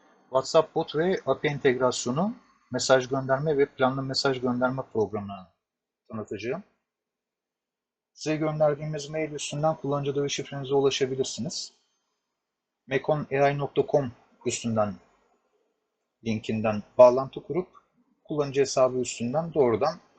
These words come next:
kullanıcı adı ve şifrenizi girerek giriş yapabilirsiniz. Ben bir tane telefon rehberini oluşturma yaptım. Aynı zamanda grup eklemesi yaptım.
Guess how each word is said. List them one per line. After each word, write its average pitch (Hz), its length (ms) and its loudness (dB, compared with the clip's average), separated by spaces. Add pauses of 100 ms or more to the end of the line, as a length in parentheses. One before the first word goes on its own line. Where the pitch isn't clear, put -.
(100)
kullanıcı 131 360 0
adı 127 120 2
ve 131 60 2
şifrenizi 127 500 -4
girerek 135 480 0 (520)
giriş 139 260 0
yapabilirsiniz. 131 880 -4 (880)
Ben 165 160 -4
bir 156 100 -8
tane 147 240 -2
telefon 147 380 2
rehberini 139 580 0 (200)
oluşturma 127 540 0
yaptım. 117 460 0
Aynı 123 240 0
zamanda 120 360 0
grup 123 280 0
eklemesi 117 500 -4
yaptım. 113 400 -2